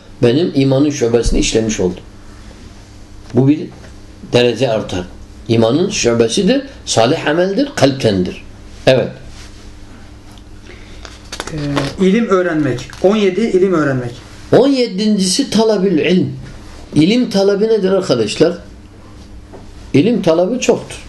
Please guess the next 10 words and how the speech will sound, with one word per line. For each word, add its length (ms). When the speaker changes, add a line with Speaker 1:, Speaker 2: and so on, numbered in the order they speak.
Speaker 1:
Asas 600
ilim 480
talebi 520
değildi. 580
Söylenildi 1000
bir 100
mecliste. 800
Genel 400
mutlak 440
kullanıldı. 720